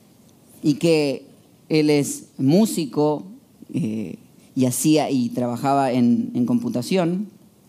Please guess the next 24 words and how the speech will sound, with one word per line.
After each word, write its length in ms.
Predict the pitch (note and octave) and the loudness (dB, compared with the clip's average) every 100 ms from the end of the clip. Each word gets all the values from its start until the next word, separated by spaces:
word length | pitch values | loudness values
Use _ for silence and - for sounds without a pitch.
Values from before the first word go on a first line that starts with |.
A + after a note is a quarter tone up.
| _ - - - - | _ -20 -20 -14 0
Me 100 | D3 | 2
dice, 160 | C#3 | 4
"Hay 60 | D3+ | 2
muchas 280 | E3+ F3 D#3+ | 2 0 -2
cosas 280 | F3+ F3 E3+ | -2 -4 -4
que 420 | D#3 C#3+ B2+ F#2+ - _ _ - _ _ | -2 -2 -2 -8 -20 _ _ -20 _ _
mucho 280 | D3 E3+ E3+ | 0 2 0
tiempo 300 | F#3 F#3+ D#3 | 0 0 -2
quise 220 | C#3+ C#3+ | -2 -4
recuperar 380 | D#3 C3+ C#3 D3+ | -4 -4 -2 2
el 80 | D3 | 4
movimiento 480 | C#3 C3+ D3 D3 C#3+ | 4 6 4 4 2
de 80 | |
mi 100 | C3+ | 2
brazo 320 | C#3 D#3 D#3+ D3 | 4 2 0 0
y 60 | |
no 100 | C3 | 2
lo 100 | C3+ | 2
he 80 | C#3 | 0
logrado. 380 | C3+ E3 D3+ A#2 - _ _ _ _ _ _ _ - | 0 0 -2 -6 -14 _ _ _ _ _ _ _ -6
Y 100 | - | -2
trabajé 340 | D#3 E3 D#3 F#3 | 2 2 2 2
durante 440 | F3+ F3 D#3+ D#3 | 2 2 0 -2
años 560 | - G#3+ E3 B2+ B2 - | 0 2 4 2 0 -8